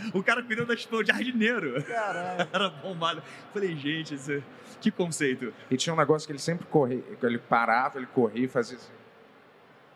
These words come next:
Speaker 1: Não, e um
Speaker 3: Só
Speaker 1: detalhe
Speaker 3: mexendo
Speaker 1: de-
Speaker 3: a cintura
Speaker 1: não.
Speaker 3: e ia,
Speaker 1: E um
Speaker 3: lembra?
Speaker 1: detalhe engraçado do desenho é que o desenho era baseado em rotos-,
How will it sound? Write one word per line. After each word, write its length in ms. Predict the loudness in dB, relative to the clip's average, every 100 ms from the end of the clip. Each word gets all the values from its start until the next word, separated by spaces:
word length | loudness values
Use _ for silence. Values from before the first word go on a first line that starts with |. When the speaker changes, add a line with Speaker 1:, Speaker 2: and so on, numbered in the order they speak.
| -20 -20 -20 -20 -20 -20 -20 -20 -4
Speaker 1:
Não, 160 | 0 4
e 180 | 4 2
um 80 |
Speaker 3:
Só 60 | 2
Speaker 1:
detalhe 300 | 2 2 2
Speaker 3:
mexendo 140 | 4 4
Speaker 1:
de- 60 |
Speaker 3:
a 60 | 2
cintura 580 | 0 0 2 4 4 4
Speaker 1:
não. 60 |
Speaker 3:
e 220 | 2 2 2
ia, 80 | 2
Speaker 1:
E 20 |
um 60 | 2 2
Speaker 3:
lembra? 60 | 4
Speaker 1:
detalhe 480 | 2 0 0 0 -4 -6 -10 -8 -4
engraçado 560 | 0 0 0 -2 -2
do 100 | -2
desenho 500 | 0 0 0 -2 -4 -2
é 100 | -2
que 120 | 0
o 20 |
desenho 240 | -2 -2 -2
era 120 | 0
baseado 320 | -2 -2 -4
em 20 |
rotos-, 340 | -4 -4 -8